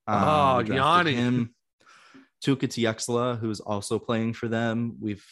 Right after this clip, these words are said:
Speaker 1: Ville Koivunen. We si-, when Saku Menolainen was here, he also played for Karpat before we signed him. And then now one of our Russian prospects, Kirill Slepets, is actually playing for them. So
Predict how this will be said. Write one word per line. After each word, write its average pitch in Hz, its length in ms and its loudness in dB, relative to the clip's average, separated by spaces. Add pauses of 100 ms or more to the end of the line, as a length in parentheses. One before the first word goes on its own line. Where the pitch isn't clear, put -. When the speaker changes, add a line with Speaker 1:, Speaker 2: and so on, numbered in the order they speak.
(120)
Speaker 1:
Ville 110 300 0
Koivunen. 107 640 0
We 104 80 -8
si-, - 140 -6 (120)
when 104 220 -2
Saku 117 380 -2
Menolainen 107 640 0
was 117 180 -4
here, 120 260 -4
he 104 220 -4
also 101 460 -6
played 110 340 -2
for 104 100 -8
Karpat 110 540 -2
before 107 340 -4
we 107 120 -6
signed 107 360 -4
him. 107 360 -4 (720)
And 107 180 0
then 104 240 0
now 107 260 2
one 104 200 0
of 98 100 -6
our 101 140 -2
Russian 107 340 -2
prospects, 95 580 -6
Kirill 104 380 -4
Slepets, 104 500 -6
is 98 140 -8
actually - 300 -8
playing - 300 -14
for - 100 -14
them. - 200 -16
So 90 340 -12